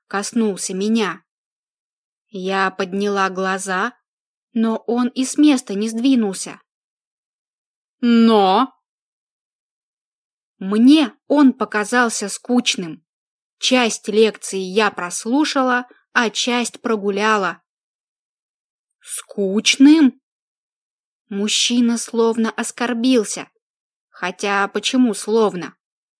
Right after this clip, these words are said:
Мне лично тоже бы за родину обидно стало.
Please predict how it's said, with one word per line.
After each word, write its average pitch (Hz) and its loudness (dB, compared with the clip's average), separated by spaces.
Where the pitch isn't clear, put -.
Мне 262 4
лично 220 -2
тоже 262 2
бы 190 -6
за 208 0
родину 247 0
обидно 226 2
стало. 202 -4